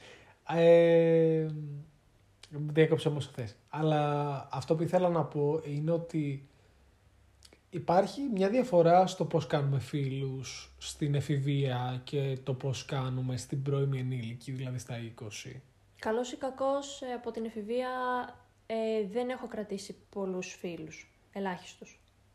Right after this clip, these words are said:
Speaker 1: Εγώ έχω κρατήσει κανένα δυο-τρεις.
Speaker 2: Ε, είδες, κανένα δυο-τρεις.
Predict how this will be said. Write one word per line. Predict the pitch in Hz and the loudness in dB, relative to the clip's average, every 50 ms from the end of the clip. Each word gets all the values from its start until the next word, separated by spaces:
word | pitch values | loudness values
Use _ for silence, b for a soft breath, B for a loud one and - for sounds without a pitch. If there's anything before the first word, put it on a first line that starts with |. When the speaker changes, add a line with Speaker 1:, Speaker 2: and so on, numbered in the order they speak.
| _ _ - | _ _ -6
Speaker 1:
Εγώ | 165 180 175 180 269 | -6 -6 -2 -2 -4
έχω | 269 - - - | -6 -6 -12 -10
κρατήσει | - 285 208 180 165 170 - 214 226 247 240 240 - - 151 135 120 117 117 - | 0 4 6 6 6 4 0 0 0 0 -2 -4 -4 -4 -4 -4 -4 -6 -6 -4
κανένα | - 135 131 127 123 | -2 0 0 0 0
δυο-τρεις. | 120 135 123 127 123 123 120 107 - - 127 123 117 113 120 120 123 - - - | 0 -2 -4 -2 -2 -2 -4 -6 -6 -6 -6 -6 -6 -8 -10 -12 -14 -14 -6 -2
Speaker 2:
Ε, | - 311 311 254 247 247 | 2 4 6 6 6 6
είδες, | 247 240 233 240 220 233 - | 4 4 4 2 2 2 2
κανένα | - 269 269 277 277 269 269 | 0 0 2 2 0 0 0
δυο-τρεις. | 277 320 330 320 320 - 330 294 254 254 226 226 - - | 2 2 2 2 2 -2 0 0 0 0 0 0 -2 -4